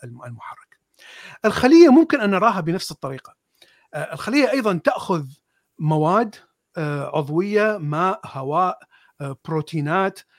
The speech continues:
وتت-، وتحولها إلى، آه، طاقة، وهي أيونات مخزنة في جزيء اسمه إيه تي بي،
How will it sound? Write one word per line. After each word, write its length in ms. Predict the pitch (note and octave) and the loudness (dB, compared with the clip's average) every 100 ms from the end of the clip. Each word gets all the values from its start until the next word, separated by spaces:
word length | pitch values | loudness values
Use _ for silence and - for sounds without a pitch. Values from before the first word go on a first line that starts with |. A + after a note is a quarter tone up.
| _ _ _ | _ _ _
وتت-، 360 | F3+ E3+ F3 - | -6 -6 -6 -10
وتحولها 800 | E3 D#3+ D3+ F3 F#3+ G3+ F#3+ F#3+ | -10 -10 -6 -6 -4 -4 -2 -4
إلى، 380 | E3 D#3+ D3 C#3+ - _ _ - | -4 -4 -6 -8 -12 _ _ -20
آه، 120 | C3+ - | -20 -4
طاقة، 340 | F3 F#3 G#3+ | -2 -2 -2
وهي 280 | G3+ E3 D#3 D#3+ | -4 -4 -6 -4
أيونات 640 | E3 D#3 D3+ F3 F#3+ D3 | -4 -2 -2 -2 -4 -6
مخزنة 540 | D#3 C#3 F3+ D#3 F3 E3+ | -12 -8 -8 -6 -4 -6
في 180 | - D#3 | -8 -10
جزيء 380 | D3 E3+ E3+ | -8 -6 -6
اسمه 260 | D#3+ - C#3 | -8 -10 -8
إيه 120 | D3 | -10
تي 140 | - B2 | -10 -10
بي، 240 | G#3+ D4 | -8 -8